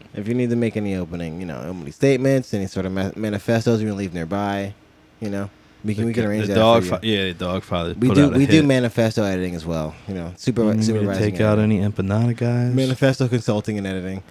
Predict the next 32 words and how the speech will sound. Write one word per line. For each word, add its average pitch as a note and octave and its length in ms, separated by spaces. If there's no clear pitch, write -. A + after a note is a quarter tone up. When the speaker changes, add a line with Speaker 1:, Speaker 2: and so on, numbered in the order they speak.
Speaker 2:
You G#2+ 100
need A2+ 100
me A2+ 100
to A2 80
take G#2+ 260
out A2 140
any G#2 220
bu-, F#2+ 260
bus A2+ 280
and A2+ 120
empanadas? G#2+ 760
Speaker 1:
Mm-hmm. G#2+ 440
Speaker 2:
Th-, A2+ 200
my A#2 220
brother A#2 340
told A2 220
me G#2 80
about F#2+ 300
that, F2 280
like, F#2+ 180
a G#2+ 60
pair G#2+ 320
of G2 100
cops - 640
Speaker 1:
Listen, D3+ 320
if A2+ 140
Speaker 2:
in A#2 140
Speaker 1:
you A#2 80
Speaker 2:
town G#2+ 460
that G2 120
have G2 220
a, F#2 220